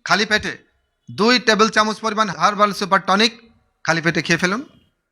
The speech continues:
দুই টেবিল চামচ, অর্থাৎ ছয় চা চামচ।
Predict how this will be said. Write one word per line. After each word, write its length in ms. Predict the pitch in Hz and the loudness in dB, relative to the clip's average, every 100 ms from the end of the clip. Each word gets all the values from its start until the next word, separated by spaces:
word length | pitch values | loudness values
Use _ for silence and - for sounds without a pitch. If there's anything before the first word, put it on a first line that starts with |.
| _ _ _ | _ _ _
দুই 160 | 127 185 | 0 2
টেবিল 240 | 196 196 | 2 0
চামচ, 300 | 190 208 233 - - _ _ _ - | 2 2 2 -2 -18 _ _ _ -4
অর্থাৎ 340 | 165 196 226 - _ _ | -2 0 -2 -2 _ _
ছয় 280 | - 170 190 | 0 2 2
চা 160 | 185 143 | 0 0
চামচ। 340 | 113 90 - | 0 -8 -8